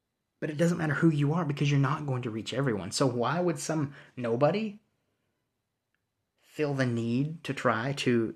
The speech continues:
to defend the gospel and try to, to bring materials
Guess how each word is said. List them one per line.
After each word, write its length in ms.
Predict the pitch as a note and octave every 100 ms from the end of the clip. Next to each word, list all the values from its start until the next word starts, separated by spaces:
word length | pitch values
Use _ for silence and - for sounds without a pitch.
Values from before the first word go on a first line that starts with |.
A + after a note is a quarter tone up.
| -
to 360 | - A2+ G#2+ - _ _
defend 680 | C#3 C#3 - B2+ C#3+ D#3 C#3+ -
the 100 | C3+
gospel 560 | C3 A2+ - C#3+ D#3+
and 160 | C3+ A#2+
try 220 | B2+ A#2
to, 380 | A#2+ A#2 G#2+ G#2 - - - -
to 100 | C3+
bring 680 | B2+ B2+ A#2 A#2 C3 D#3+ E3+ _ _ _ _ _ _
materials 1040 | - C3 - - C3 C3 C#3 D#3 E3+ -